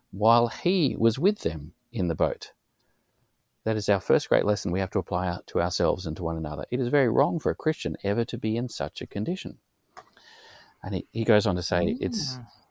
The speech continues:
Speaker 1: uh, it's quite firm, actually. There's no getting around it. It's quite firm to say that, um, if Jesus is with you, uh, the question is, where is your faith? Yeah, wh-, why are you getting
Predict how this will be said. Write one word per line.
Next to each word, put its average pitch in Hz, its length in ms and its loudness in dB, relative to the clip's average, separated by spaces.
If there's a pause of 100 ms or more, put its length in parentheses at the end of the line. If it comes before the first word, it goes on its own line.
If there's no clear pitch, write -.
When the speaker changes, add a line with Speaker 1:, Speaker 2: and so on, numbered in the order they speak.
(220)
Speaker 1:
uh, 117 220 0
it's - 120 -10
quite - 200 0
firm, 127 260 4
actually. 67 300 -6
There's 87 140 -2
no 123 120 2
getting 82 200 -2
around 95 180 0
it. - 100 -10 (120)
It's 95 140 -10
quite - 260 -4
firm 113 240 2
to 98 80 -6
say 87 260 0
that, 85 240 -2 (460)
um, 85 380 -2 (520)
if - 180 -8
Jesus 139 560 -2
is 107 320 -2
with 151 300 -2
you, 76 360 -4 (260)
uh, 87 340 -2 (280)
the 120 80 -8
question 110 320 -4
is, 98 80 -4
where 110 200 2
is 117 120 -2
your 110 120 0
faith? - 400 -6 (180)
Yeah, 104 240 -2
wh-, - 380 -12
why 127 500 -4 (600)
are 101 200 0
you 95 140 0
getting 95 420 0